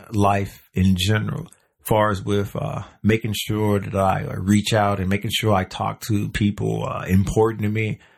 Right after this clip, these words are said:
or people that's, uh, in my world, that's in my orbit, and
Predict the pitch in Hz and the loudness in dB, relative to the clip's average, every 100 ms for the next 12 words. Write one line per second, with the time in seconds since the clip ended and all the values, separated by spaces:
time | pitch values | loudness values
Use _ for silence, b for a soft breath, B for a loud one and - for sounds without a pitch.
0 | b - 95 - 107 104 104 101 95 - | b 0 0 0 -2 0 0 0 0 0
1 | 98 92 - 107 101 95 98 101 107 107 | 0 0 0 2 2 2 2 2 4 2
2 | 104 92 82 107 104 90 90 - 107 110 | 0 0 0 0 2 2 0 0 2 2
3 | 107 107 - b b b 107 110 | 0 -4 -10 b b b 2 2